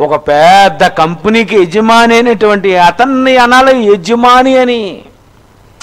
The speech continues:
కానీ అబ్రహాముని ఆమె, "ఈ నేను ఎలా నా భర్తను గౌరవించాలి?" అనని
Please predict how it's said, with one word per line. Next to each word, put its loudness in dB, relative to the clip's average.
కానీ -8
అబ్రహాముని 0
ఆమె, -2
"ఈ -6
నేను 2
ఎలా 2
నా 0
భర్తను -2
గౌరవించాలి?" 0
అనని 0